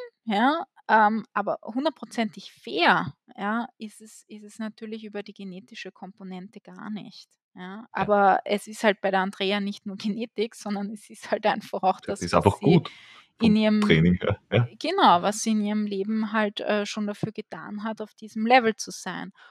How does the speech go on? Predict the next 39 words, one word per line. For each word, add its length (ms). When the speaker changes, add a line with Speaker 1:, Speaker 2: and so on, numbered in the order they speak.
Speaker 1:
Und 420
also 180
das 300
ist, 160
glaub 240
ich, 320
äh, 300
für 140
mich 380
so 220
das 300
Realistischste, 960
dass 200
ich 180
sagen 380
werd, 400
ähm, 340
solange 640
ich 180
Limits 360
für 140
nationale 600
Meisterschaften, 1000
äh, 300
schaffe, 520
solange 340
mich 220
ein 160
Verein 500
<laughs> 40
haben 320
will 160
und 160
aufsch-, 380
äh, 240
aufstellt 640
für 180
die 100
Rennen, 440